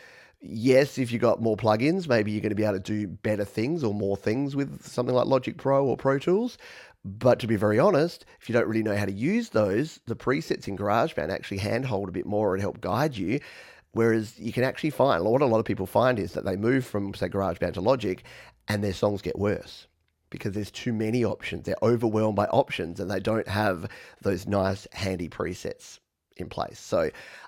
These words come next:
I'll never say to someone, "Don't change your D A W," but the language around, "I need a better or a professional or I need to upgrade my D A W,"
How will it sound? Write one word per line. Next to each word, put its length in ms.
I'll 100
never 220
say 180
to 80
someone, 640
"Don't 520
change 380
your 120
D 120
A 120
W," 420
but 120
the 80
language 480
around, 320
"I 100
need 460
a 140
better 600
or 140
a 80
professional 680
or 120
I 40
need 120
to 160
upgrade 920
my 180
D 160
A 60
W," 420